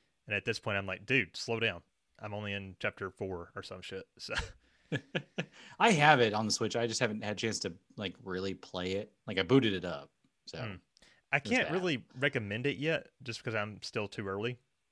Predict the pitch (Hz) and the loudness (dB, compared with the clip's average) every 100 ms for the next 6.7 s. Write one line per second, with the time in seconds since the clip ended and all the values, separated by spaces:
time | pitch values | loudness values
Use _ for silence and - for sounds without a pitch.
0 | _ - 104 92 - 101 95 90 _ _ | _ -2 -2 -2 -4 -4 -4 -8 _ _
1 | _ _ _ _ 113 117 - 117 127 123 | _ _ _ _ -4 -4 -8 -4 -2 -2
2 | 110 107 104 107 104 - 104 95 92 90 | -4 -8 -10 -10 -10 -6 -4 -4 -6 -10
3 | _ _ _ _ _ _ - 104 95 95 | _ _ _ _ _ _ -2 0 0 -2
4 | - 110 95 82 90 85 - 107 - 90 | -6 -4 -4 -4 -8 -8 -12 -14 -10 -10
5 | 87 87 - - 92 - - 98 104 104 | -8 -10 -10 -10 -12 -12 -8 -2 0 0
6 | 120 - 131 120 - 117 | -2 -2 -2 -2 0 -2